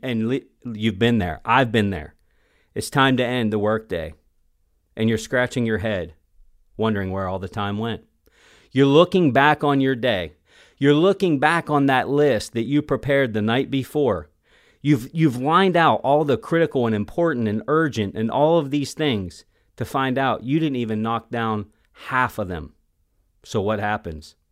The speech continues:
They get pushed to the next day. The list grows even further, and you're sitting there wondering what happened because you were busy today.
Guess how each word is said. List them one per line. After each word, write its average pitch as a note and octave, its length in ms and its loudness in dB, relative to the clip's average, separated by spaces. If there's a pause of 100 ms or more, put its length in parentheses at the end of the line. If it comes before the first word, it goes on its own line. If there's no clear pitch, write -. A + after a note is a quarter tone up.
They G#2 120 -6
get F2 200 -10
pushed - 300 -12
to G2+ 100 -8
the F2+ 120 -6
next F2 320 -8
day. F2+ 280 -8 (440)
The G#2+ 100 -2
list G2+ 280 -4
grows G2 300 -2
even F#2+ 280 -6
further, F2 460 -8 (360)
and G2+ 180 -4
you're A2 120 -2
sitting A2 300 -6
there G2 160 -6
wondering G2 640 -6
what A2+ 260 -4
happened G#2 480 -8 (640)
because A#2+ 480 -2 (600)
you B2 180 0
were G3 100 4
busy E3+ 340 0
today. D2 380 -10